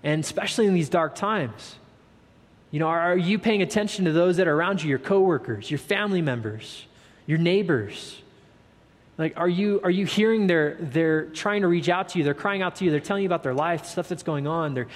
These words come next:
they're telling you about what they're worried about, but, you know, you're just out of the loop because you're comfortable in your sin like Jonah was. He was out of it. And it took this storm, it took this correcting storm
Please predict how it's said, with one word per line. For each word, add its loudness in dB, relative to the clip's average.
they're -2
telling -2
you 2
about 0
what -2
they're 2
worried 2
about, 0
but, -2
you -4
know, -2
you're 0
just -6
out -2
of -6
the 0
loop -2
because -8
you're -4
comfortable -6
in -6
your -6
sin -8
like -6
Jonah -4
was. -6
He -4
was -4
out -2
of 0
it. -2
And 0
it -2
took -4
this 0
storm, -2
it -8
took -4
this -2
correcting -2
storm -2